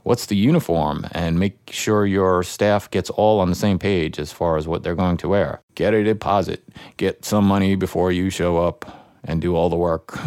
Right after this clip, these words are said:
<laughs> Think about what you can charge for. Be creative and flexible, uh, as far as add-on items and, uh, offering additional services.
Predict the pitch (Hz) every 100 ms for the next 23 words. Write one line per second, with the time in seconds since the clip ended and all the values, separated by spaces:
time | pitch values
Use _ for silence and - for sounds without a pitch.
0 | 117 - - 175 175 - 113 127 160 120
1 | 101 135 160 - 95 85 120 107 - 101
2 | 110 110 90 85 85 - 107 87 82 76
3 | 69 - 80 80 78 82 - 87 82 78
4 | 78 - - - - 82 87 90 82 82
5 | 80 80 80 80 - 80 80 78 76 -
6 | 85 - 85 82 80 78 - 82 90 87
7 | 80 92 101 73 - -